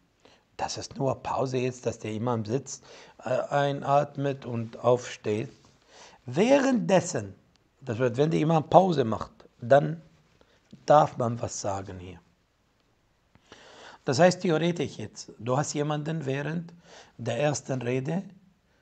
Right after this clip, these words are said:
gesehen, dass er die ganze Zeit redet und dass er nicht still ist.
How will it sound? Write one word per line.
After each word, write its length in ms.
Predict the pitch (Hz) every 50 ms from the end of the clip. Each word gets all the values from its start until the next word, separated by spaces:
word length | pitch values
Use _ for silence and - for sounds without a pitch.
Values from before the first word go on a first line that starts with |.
| _ _ _ _ _ _ _
gesehen, 580 | - 131 127 135 123 120 143 147 135 139 160 165
dass 200 | 139 139 - -
er 100 | 147 131
die 120 | 120 127
ganze 360 | 117 139 139 139 - - 117
Zeit 380 | - - 135 127 127 127 131 -
redet 680 | 120 123 127 131 127 117 120 117 117 117 117 117 120 -
und 160 | 113 110 104
dass 160 | 117 110 -
er 140 | 131 117 113
nicht 180 | 120 117 120 - -
still 220 | - 120 117 123
ist. 280 | - - - - -